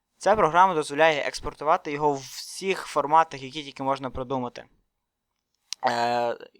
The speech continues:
але, ну, формат форматами, тобто розширення, там всякі різні моделі телефонів, планшетів, то не, не саме цікавіше. Там цікавіше, що ви можете зразу викид-, викладувати своє відео в YouTube.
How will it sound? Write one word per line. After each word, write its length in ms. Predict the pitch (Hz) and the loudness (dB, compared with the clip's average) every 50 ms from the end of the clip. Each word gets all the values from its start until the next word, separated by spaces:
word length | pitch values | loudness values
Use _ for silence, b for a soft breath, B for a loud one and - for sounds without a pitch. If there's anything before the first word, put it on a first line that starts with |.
| _ _ _ | _ _ _
але, 440 | 127 139 143 139 139 139 135 135 120 131 | 8 8 8 8 4 2 2 0 -2 -4
ну, 100 | 165 165 | -8 -6
формат 320 | - 170 165 165 160 156 | -4 2 4 4 4 4
форматами, 580 | - - 160 160 190 208 214 220 - 143 135 127 | 0 -2 0 6 8 8 8 8 6 0 -2 -4
тобто 580 | - 127 120 - - 123 120 120 - - - - | -6 -8 -10 -10 -10 -10 -10 -10 -10 -12 -12 -10
розширення, 800 | 131 147 - - - 220 214 214 208 202 190 185 180 170 160 156 b b b b b b b b b b b _ | -8 -6 -4 -2 0 2 2 2 2 0 -2 -2 0 0 0 0 b b b b b b b b b b b _
там 140 | 135 131 | -8 -8
всякі 460 | 131 127 - 139 135 - - 139 139 143 | -8 -6 -6 -8 -8 -6 -4 -2 -2 -2
різні 400 | 147 143 139 143 143 139 131 127 127 _ _ _ _ _ _ _ _ _ _ _ _ _ _ _ _ - - | -2 -4 -6 -8 -8 -8 -8 -8 -10 _ _ _ _ _ _ _ _ _ _ _ _ _ _ _ _ -12 -6
моделі 360 | - 135 135 139 139 139 139 | -6 -2 0 2 2 2 2
телефонів, 440 | 135 147 139 135 - 156 143 139 127 | 2 -2 -4 -2 -2 -2 -2 -2 -4
планшетів, 560 | 123 143 143 143 - - 208 214 208 - 147 | -6 -6 -6 -4 2 2 4 2 2 -2 -8
то 200 | - - 156 156 | -4 -4 -2 -2
не, 280 | 156 151 151 151 151 147 | -4 -6 -8 -10 -10 -10
не 180 | 143 147 147 147 | -10 -10 -12 -6
саме 260 | - - 165 151 139 | -2 0 0 0 -2
цікавіше. 600 | 123 - - - 147 139 131 120 - - 110 107 B B B B _ | -6 -8 -8 -6 -6 -4 -4 -6 -6 -8 -10 -12 B B B B _
Там 80 | 160 165 | -12 -12
цікавіше, 420 | - - - 180 190 196 - 165 | -10 -6 -4 -4 -2 -2 -4 -4
що 180 | 147 - 156 156 | -4 -2 -2 -2
ви 80 | 165 | 0
можете 300 | 165 165 160 135 - 156 | 0 -2 -4 -4 -6 -4
зразу 400 | 139 156 165 175 180 165 160 147 | 0 4 4 4 4 4 0 -4
викид-, 240 | 143 143 - 165 151 | -4 -4 -4 -6 -4
викладувати 640 | 143 147 147 147 - 165 165 165 160 160 151 156 | -2 -2 -4 0 2 4 4 4 4 0 -4 -4
своє 240 | - - - 143 143 | -8 -6 -4 -4 -4
відео 280 | 147 156 156 151 147 143 | -4 -4 -4 -4 -4 -4
в 40 | 135 | -4
YouTube. 340 | 131 135 - - 156 120 | -6 -6 0 0 0 0